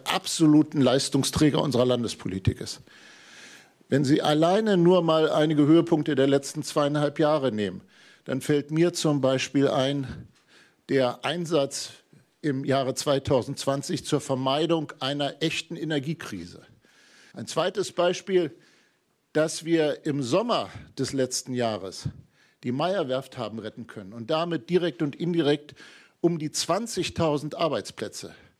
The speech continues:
Das wäre ohne den maximal intensiven Einsatz von Olaf Lies nicht möglich gewesen. Und um ein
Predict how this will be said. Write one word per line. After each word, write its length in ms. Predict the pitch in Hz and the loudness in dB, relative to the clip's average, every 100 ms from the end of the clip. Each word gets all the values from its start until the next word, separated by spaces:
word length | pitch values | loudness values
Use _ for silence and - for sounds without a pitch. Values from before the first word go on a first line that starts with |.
| _ _ _ | _ _ _
Das 260 | 139 - | -4 0
wäre 520 | 147 180 185 190 - 165 | 2 2 4 0 0 0
ohne 320 | 170 170 160 | 2 2 0
den 400 | 160 147 143 123 _ _ _ _ _ | 0 0 -2 -10 _ _ _ _ _
maximal 640 | - 180 214 - 196 175 170 | -2 -2 -2 -6 -2 -2 -2
intensiven 580 | 180 170 165 147 156 147 | -4 -2 -4 -4 -8 -6
Einsatz 380 | 139 147 160 | -8 -8 -12
von 160 | - 151 | -14 -14
Olaf 380 | 156 147 143 143 | -8 -4 -4 -4
Lies 260 | 143 156 | -10 -8
nicht 160 | 165 156 | -12 -4
möglich 340 | 185 185 87 | -6 -6 -14
gewesen. 440 | - - 95 - - _ _ _ _ _ - - _ _ | -16 -16 -16 -18 -20 _ _ _ _ _ -20 -20 _ _
Und 280 | 208 196 - _ | -2 -2 -10 _
um 160 | 180 | -2
ein 200 | 165 156 | 0 -2